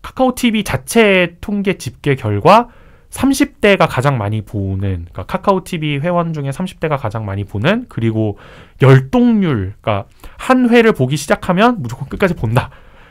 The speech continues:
아, 이 열독률이 가장 높은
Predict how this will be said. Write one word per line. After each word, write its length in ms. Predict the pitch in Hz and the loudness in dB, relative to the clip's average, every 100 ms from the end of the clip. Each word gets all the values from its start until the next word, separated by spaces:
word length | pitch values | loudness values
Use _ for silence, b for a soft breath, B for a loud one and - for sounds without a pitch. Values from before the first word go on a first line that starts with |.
| b b | b b
아, 240 | 131 117 156 | 0 0 -2
이 240 | 123 113 | -4 0
열독률이 600 | 107 135 233 214 202 170 | -2 0 0 2 0 0
가장 320 | - 131 156 | 0 0 0
높은 680 | 113 - - 117 107 101 101 | -2 -6 -6 -4 -2 -4 -6